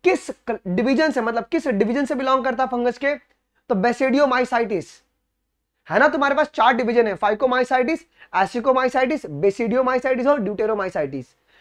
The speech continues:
तो मशरूम जो puff balls होते हैं वो तुम्हारे Basidiomycetes से बिलोंग करते हैं,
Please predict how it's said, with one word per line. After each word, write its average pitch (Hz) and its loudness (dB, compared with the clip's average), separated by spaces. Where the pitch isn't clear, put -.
तो 247 2
मशरूम 233 2
जो 190 -4
puff 214 2
balls 277 4
होते 226 -4
हैं 214 -4
वो 220 -6
तुम्हारे 214 -4
Basidiomycetes 175 -6
से 190 -10
बिलोंग 135 -8
करते 131 -18
हैं, 131 -20